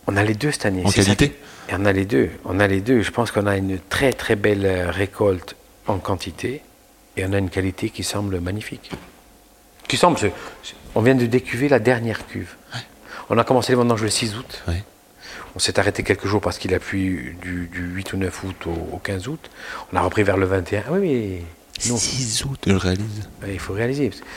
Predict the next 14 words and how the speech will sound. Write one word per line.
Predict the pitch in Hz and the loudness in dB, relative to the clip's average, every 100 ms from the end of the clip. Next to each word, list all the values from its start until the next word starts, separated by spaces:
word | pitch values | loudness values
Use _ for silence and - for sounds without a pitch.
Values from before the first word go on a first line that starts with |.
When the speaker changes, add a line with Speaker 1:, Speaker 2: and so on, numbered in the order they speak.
| - - - | -16 -18 -12
Speaker 1:
que | - | -2
moi, | 156 | 4
j'ai | 123 | 4
des | |
copains | 107 107 160 | 4 4 2
qui, | - 110 - 107 104 | 2 -2 0 2 2
quand, | - 131 123 104 | 4 6 6 4
quand | 127 | 2
j'étais | 117 120 120 | 2 2 4
le | 113 107 | 4 2
six | - 113 | 0 -4
août | 110 | 0
les | 113 | 2
vendanges, | 104 110 165 185 | 2 4 2 2